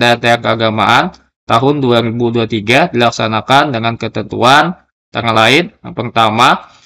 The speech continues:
untuk penghitungan gaji mengacu pada pembayaran gaji bulan Maret dua ribu dua tiga, rekun gaji dapat diajukan ke K P N setempat mulai tanggal satu April dua ribu dua tiga. Untuk T H R S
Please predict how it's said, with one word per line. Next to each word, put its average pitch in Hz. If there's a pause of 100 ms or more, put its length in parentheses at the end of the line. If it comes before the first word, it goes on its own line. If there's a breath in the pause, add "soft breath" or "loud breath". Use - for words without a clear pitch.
(160 loud breath)
untuk 165
penghitungan 131
gaji 120
mengacu 123
pada 117
pembayaran 117
gaji 117
bulan 113
Maret 113
dua 113
ribu 113
dua 110
tiga, 113 (400 soft breath)
rekun 165
gaji 135
dapat 131
diajukan 127
ke 131
K 117
P 113
N 117
setempat 117
mulai 113
tanggal 113
satu 120
April 135
dua 110
ribu 113
dua 110
tiga. 123 (400 soft breath)
Untuk 170 (320)
T -
H 127
R 123
S 117